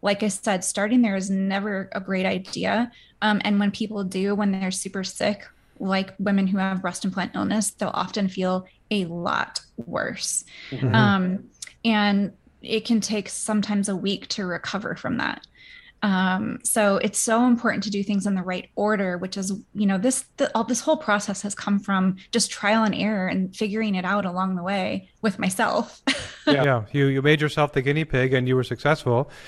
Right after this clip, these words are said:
Speaker 2: And then, and that's when I guess the, that light bulb went off that people need this. So when did, when did it shift from self-healing to, "I need to get this out to other people"?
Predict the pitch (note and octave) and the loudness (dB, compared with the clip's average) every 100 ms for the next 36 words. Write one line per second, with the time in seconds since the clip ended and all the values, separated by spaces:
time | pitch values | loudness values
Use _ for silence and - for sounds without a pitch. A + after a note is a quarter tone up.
0 | - D3+ C#3+ D#3 E3 - D3+ C#3+ C#3+ D#3+ | -4 0 4 6 4 2 0 6 6 4
1 | - C#3+ C#3+ C#3 C3+ - - - - C3+ | 2 0 2 -2 -6 -14 -20 -20 0 2
2 | A#2+ C#3 - - C3 G#2 B2+ B2 D3+ D#3+ | 6 4 2 0 0 0 0 2 2 2
3 | C3+ B2 A#2+ A#2+ B2 B2 A2+ - - - | 2 2 2 0 2 0 -2 -8 -4 2
4 | F3 A#2+ B2 E3 A2+ F#2+ C#3+ C#3 D#3+ D3 | 4 4 2 0 -2 -2 2 4 4 2
5 | C#3 D#3+ D#3+ D3+ - D3+ - C#3+ C3+ B2 | 2 2 2 0 2 0 2 2 4 2
6 | A2 - - - - - D3 C#3+ - D#3+ | -4 -12 -20 -16 -12 0 4 4 2 2
7 | D3 C#3+ C#3 C#3 B2+ B2 B2+ C3+ C#3 B2+ | 2 2 2 2 2 2 2 2 2 0
8 | C3+ - - B2 C3 A#2 A2+ C3 A2 G2 | 0 0 2 2 2 0 0 0 0 -4